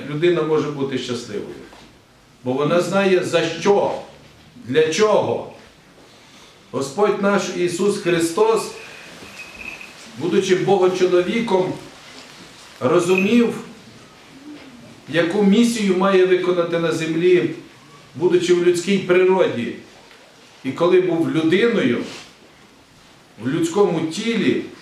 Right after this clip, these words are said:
будучи Богом, він говорив: «Хай мимо мене йде чаша ця». Але переміг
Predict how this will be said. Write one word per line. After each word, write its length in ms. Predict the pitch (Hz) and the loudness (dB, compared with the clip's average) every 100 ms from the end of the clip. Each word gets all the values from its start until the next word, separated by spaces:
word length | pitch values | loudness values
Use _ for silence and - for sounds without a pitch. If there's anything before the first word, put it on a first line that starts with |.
| - | -18
будучи 400 | 117 165 165 151 | -10 -6 -4 -4
Богом, 600 | 143 165 226 202 135 - - - - - - - - | -2 2 2 2 0 -2 -6 -16 -20 -20 -20 -20 -16
він 140 | 151 165 | -8 0
говорив: 480 | 190 190 202 180 - | 2 4 4 4 2
«Хай 220 | 180 190 | 0 2
мимо 260 | 214 202 | 2 2
мене 340 | 196 214 208 185 | 2 2 2 2
йде 280 | 170 165 - | 2 0 0
чаша 420 | 156 120 120 117 | 0 0 -2 -6
ця». 240 | - - - - - - - - - - - - - - | -8 -14 -14 -18 -20 -20 -20 -20 -20 -20 -20 -20 -20 -10
Але 420 | 143 156 143 131 - - - - - | -2 2 2 0 -6 -16 -20 -20 -10
переміг 640 | - 160 170 170 202 220 185 | -2 0 2 2 2 2 0